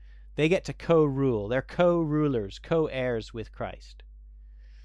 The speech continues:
The idea when, when we are co-heirs with, and we're, we're also called sons of God. And I know a lot of times now we like to say, "Oh, it's daughters,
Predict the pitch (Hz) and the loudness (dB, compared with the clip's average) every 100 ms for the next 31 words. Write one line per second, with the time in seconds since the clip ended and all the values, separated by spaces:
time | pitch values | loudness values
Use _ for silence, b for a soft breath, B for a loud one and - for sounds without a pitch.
0 | b b b b - - 139 139 160 156 | b b b b -16 0 0 2 4 4
1 | 143 139 139 147 135 135 135 131 - - | 2 -2 -4 -6 -4 -4 -2 -2 -4 -2
2 | 151 139 135 131 131 - 120 110 - - | 0 0 0 -2 -2 -4 -10 -10 -16 -14
3 | 135 123 - - 135 - 156 160 156 156 | -10 -10 -12 -6 -6 -2 2 6 6 4
4 | 160 - 143 - 151 151 143 139 139 143 | 0 0 -2 -2 -4 -4 -6 -8 -6 -4
5 | 160 - - - - b b b b 143 | -6 -10 -20 -20 -20 b b b b 0
6 | 151 165 160 151 147 135 147 143 139 143 | 4 6 6 6 4 0 -4 -2 -2 -4
7 | 139 139 139 131 - 139 127 135 135 131 | -2 0 0 -2 -8 -6 -2 0 -2 -4
8 | - 135 135 127 - | -2 0 0 -2 -8